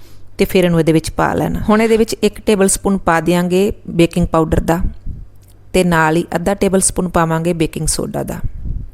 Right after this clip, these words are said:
ਇਹਨਾਂ ਨੂੰ ਮੈਂ ਮਿਣ ਕੇ ਲਿਆ ਏ ਤੇ ਦੋਨਾਂ ਚੀਜ਼ਾਂ ਨੂੰ ਪਾ ਕੇ ਇਹਨਾਂ ਨੂੰ ਕਿਸੇ ਚੀਜ਼ ਦੇ ਨਾਲ ਚੰਗੀ ਤਰ੍ਹਾਂ ਸਾਰੇ ਆਟੇ ਨੂੰ ਮਿਕਸ ਕਰ ਲੈਣਾ। ਤੇ ਜਦੋਂ ਵੀ ਆਪਾਂ ਕੋਈ ਬੇਕਿੰਗ ਦੀ ਚੀਜ਼ ਬਣਾਉਂਦੇ ਆ ਨਾ, ਤਾਂ ਆਪਣੇ ਕੋਲ ਮੈਜ਼ਰਿੰਗ ਕੱਪਸ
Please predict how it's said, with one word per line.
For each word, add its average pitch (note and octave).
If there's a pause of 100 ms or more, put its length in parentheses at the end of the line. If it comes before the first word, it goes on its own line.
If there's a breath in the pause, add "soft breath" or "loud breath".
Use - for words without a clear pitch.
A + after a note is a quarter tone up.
(140)
ਇਹਨਾਂ F3
ਨੂੰ E3+
ਮੈਂ E3
ਮਿਣ D#3
ਕੇ -
ਲਿਆ E3
ਏ G#3+ (460 loud breath)
ਤੇ F3+
ਦੋਨਾਂ F3+
ਚੀਜ਼ਾਂ F3
ਨੂੰ F3
ਪਾ D3+
ਕੇ G#3 (380 loud breath)
ਇਹਨਾਂ F#3
ਨੂੰ F3
ਕਿਸੇ F3
ਚੀਜ਼ D#3+
ਦੇ E3+
ਨਾਲ E3
ਚੰਗੀ E3+
ਤਰ੍ਹਾਂ D#3
ਸਾਰੇ D3+
ਆਟੇ D3+
ਨੂੰ D#3
ਮਿਕਸ D3+
ਕਰ -
ਲੈਣਾ। D3+ (880 soft breath)
ਤੇ G#3
ਜਦੋਂ G#3
ਵੀ A#3
ਆਪਾਂ A3
ਕੋਈ G#3+
ਬੇਕਿੰਗ F#3
ਦੀ G3+
ਚੀਜ਼ F#3+
ਬਣਾਉਂਦੇ E3+
ਆ E3
ਨਾ, F#3+ (320 loud breath)
ਤਾਂ -
ਆਪਣੇ G3+
ਕੋਲ G#3
ਮੈਜ਼ਰਿੰਗ F#3
ਕੱਪਸ -